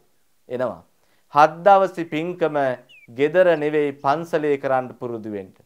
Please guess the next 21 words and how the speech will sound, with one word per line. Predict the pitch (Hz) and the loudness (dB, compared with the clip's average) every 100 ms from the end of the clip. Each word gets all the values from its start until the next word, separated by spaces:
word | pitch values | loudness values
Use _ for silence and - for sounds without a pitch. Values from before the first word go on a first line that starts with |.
| _ _ _ _ _ _ _ _ _ _ _ _ _ - | _ _ _ _ _ _ _ _ _ _ _ _ _ 2
ඒ | 165 185 | 4 8
වගේම | 185 202 294 285 233 | 8 8 4 2 4
තමා | 208 190 214 175 143 120 _ _ _ | 6 6 6 6 4 0 _ _ _
මේ | 120 151 190 196 | -6 -2 0 0
චාරිත්‍ර | 196 180 220 269 269 254 226 214 | 6 8 10 8 6 2 0 2
ධර්ම | 160 190 220 | 4 2 2
ටික | 214 208 196 185 | 0 0 -2 -2
කෙරෙන | 190 190 202 190 | 0 0 2 2
අතරතුරදී | 156 160 196 180 180 160 151 147 143 139 _ _ | 2 2 2 0 0 -2 0 -2 -2 -4 _ _
පින්පදේ | - 185 226 220 208 196 185 | -6 -6 2 4 6 4 2
කියලා | 180 175 185 170 | 0 0 0 2
එකක් | 165 151 - | 2 0 0
ගහනවනේ. | 151 165 160 156 151 143 _ _ _ _ | -4 -2 -2 -2 -2 -8 _ _ _ _
ඒක | 143 175 180 165 151 - _ - | -4 -2 -2 -2 -2 -8 _ 2
හත් | 185 175 185 | 2 4 8
දවසේ | 240 262 - 214 | 8 8 4 0
පින්කම | 196 220 220 208 190 | 0 -2 -2 -2 2
දවසේ | 170 180 196 185 | 6 6 4 -2
ගෙදර | 165 175 226 233 | -2 0 2 4
ගහන්න | 220 190 180 165 | 4 2 0 -4
බෑ. | 147 139 117 | 0 2 0